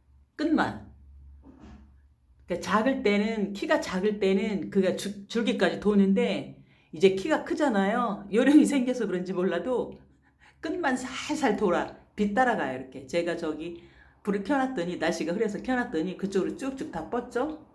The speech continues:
보세요. 어. 이 아이 보세요. 섰죠? 이쪽으로. 저 불빛 쪽으로. 네, 해가 떴을 때는 이제 해를 바라봐요.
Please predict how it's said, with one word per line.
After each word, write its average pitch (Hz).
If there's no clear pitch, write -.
보세요. 214
어. 180
이 214
아이 196
보세요. 151
섰죠? 214
이쪽으로. 151
저 147
불빛 208
쪽으로. 123
네, 147
해가 277
떴을 285
때는 170
이제 196
해를 285
바라봐요. 139